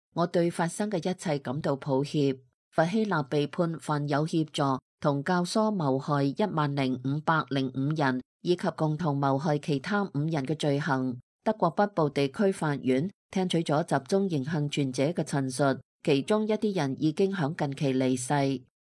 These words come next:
營地幸存者約瑟夫·薩洛莫洛維奇表示，佢嘅父親響被集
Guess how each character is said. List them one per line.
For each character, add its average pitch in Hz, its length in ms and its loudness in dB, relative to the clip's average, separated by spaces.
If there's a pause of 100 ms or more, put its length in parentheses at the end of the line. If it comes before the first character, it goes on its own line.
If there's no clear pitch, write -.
(100)
營 151 260 0
地 165 220 0
幸 165 200 -2
存 147 220 -2
者 147 160 0
約 190 280 2
瑟 202 240 0
夫· 196 300 2 (120)
薩 175 200 2
洛 151 220 2
莫 147 320 2
洛 151 200 2
維 135 200 0
奇 135 200 0
表 135 220 2
示， 180 200 -2 (480)
佢 185 140 2
嘅 185 100 0
父 160 220 -2
親 220 220 0
響 190 280 -2
被 151 180 0
集 139 120 -4